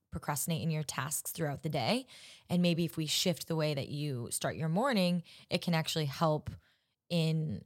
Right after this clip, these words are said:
uh, focusing on tasks that need to get done throughout the day. In fact, I know that it can help with that, which is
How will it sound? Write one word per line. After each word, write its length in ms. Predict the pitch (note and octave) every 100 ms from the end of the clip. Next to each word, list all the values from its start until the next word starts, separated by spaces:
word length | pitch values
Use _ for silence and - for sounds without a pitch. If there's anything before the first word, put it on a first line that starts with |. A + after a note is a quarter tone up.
| _
uh, 240 | - G2+ D#2
focusing 520 | - F3+ F3+ E3 D#3
on 120 | D3
tasks 440 | - D3+ C3+ - -
that 220 | D3+ -
need 140 | D#3+
to 80 | D3
get 260 | C#3+ - - -
done 280 | D3+ D3+ D3
throughout 340 | E3 G#2+ - _ _ -
the 60 | C#3+
day. 240 | D#3 A#2+
In 80 | D3+
fact, 280 | D3+ D3 C3+
I 120 | C#3+
know 460 | C#3+ D3+ E3 D#3
that 160 | D3 C#3+
it 140 | -
can 100 | -
help 320 | C#3 C#3+ - -
with 140 | D3+
that, 200 | D#2 -
which 180 | - D3+
is 140 | C#3+